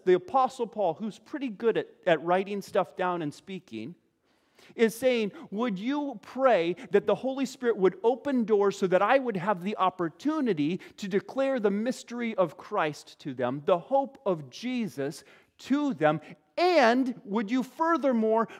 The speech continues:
pray that I would speak clearly like I should?"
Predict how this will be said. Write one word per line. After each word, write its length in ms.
pray 240
that 160
I 160
would 240
speak 600
clearly 640
like 300
I 160
should?" 560